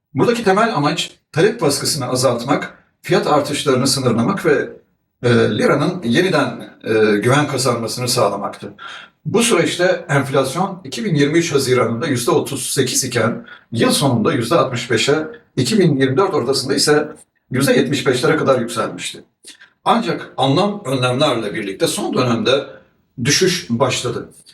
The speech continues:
Ekim iki bin yirmi beş itibariyle yıllık enflasyon yüzde otuz üç civarına kadar gerilemiş durumda.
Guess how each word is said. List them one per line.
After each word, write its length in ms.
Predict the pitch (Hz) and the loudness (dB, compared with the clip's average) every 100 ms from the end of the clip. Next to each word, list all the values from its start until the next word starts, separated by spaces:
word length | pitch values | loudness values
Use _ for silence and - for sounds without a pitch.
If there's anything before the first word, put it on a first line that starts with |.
| _ _ 139 | _ _ -2
Ekim 280 | 147 254 302 | 0 0 -4
iki 180 | 233 | -2
bin 100 | 196 | 2
yirmi 200 | 170 156 | 2 4
beş 180 | 180 190 | 2 0
itibariyle 540 | - 135 123 120 123 107 | 0 2 2 2 0 0
yıllık 300 | 117 202 135 | 0 -2 2
enflasyon 680 | 139 139 131 170 208 233 | 0 2 0 0 -6 -6
yüzde 240 | 127 127 185 | -6 -2 0
otuz 240 | - 151 | -2 -4
üç 140 | 190 | -6
civarına 400 | - 113 110 120 | -2 2 2 2
kadar 200 | 127 127 | -2 0
gerilemiş 500 | 123 101 95 98 - | 0 -2 -4 -6 -6
durumda. 360 | 104 92 82 | -8 -8 -12